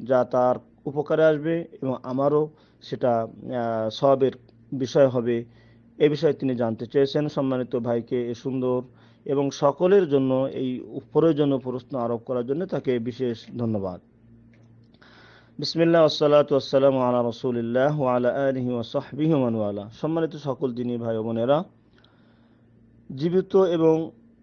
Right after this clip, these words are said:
জীবদ্দশা এবং মৃত্যুর পরে আমাদের, আমরা যখন জীবিত থাকব, আছি, তখন আমরা কি করব আর কি করতে পারি,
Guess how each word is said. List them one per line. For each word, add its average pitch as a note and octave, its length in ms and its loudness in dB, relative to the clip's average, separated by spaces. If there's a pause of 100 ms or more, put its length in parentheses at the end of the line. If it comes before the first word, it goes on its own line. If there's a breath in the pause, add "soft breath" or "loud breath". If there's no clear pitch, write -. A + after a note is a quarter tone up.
(760)
জীবদ্দশা F3+ 640 2
এবং F#3 240 0
মৃত্যুর D3 380 -2
পরে B2 420 0 (1300)
আমাদের, D#3 460 2 (960)
আমরা D3 220 0
যখন D3+ 260 0
জীবিত D#3+ 340 -4
থাকব, B2+ 580 -4 (460)
আছি, - 520 -6
তখন E3 300 0
আমরা F3 240 0
কি F#3+ 240 -10
করব E3+ 520 -2 (180)
আর C#3+ 180 -4
কি F3 200 -6
করতে E3+ 320 -4
পারি, D3+ 340 -2